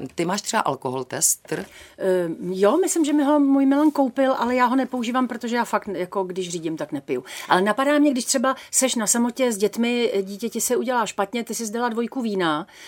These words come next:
Speaker 2: a teď budeš potřebovat někam opravdu odjet a teď, jako, dítě ti do toho těžko foukne, když mu je špatně. Víš, jako, mně napadají už takový ty kravinky, že se může stát chvíle, kdy potřebuješ řídit a máš v sobě trošku.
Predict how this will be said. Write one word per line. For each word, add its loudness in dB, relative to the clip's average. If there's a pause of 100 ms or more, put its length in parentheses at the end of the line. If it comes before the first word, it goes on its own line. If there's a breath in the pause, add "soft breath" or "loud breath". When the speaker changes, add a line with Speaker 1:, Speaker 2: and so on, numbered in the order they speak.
(140 loud breath)
Speaker 2:
a -2
teď 0
budeš -2
potřebovat -6
někam -2
opravdu -4
odjet 2 (480 loud breath)
a 4
teď, -4
jako, 0
dítě -6
ti -2
do -4
toho -2
těžko -8
foukne, -4
když -4
mu -8
je -8
špatně. -6
Víš, 2
jako, 2 (280 loud breath)
mně 4
napadají 4
už -2
takový -4
ty -2
kravinky, 2
že -2
se -4
může -2
stát 0
chvíle, -4
kdy -4
potřebuješ -2
řídit -2
a -4
máš -2
v -12
sobě -6
trošku. -10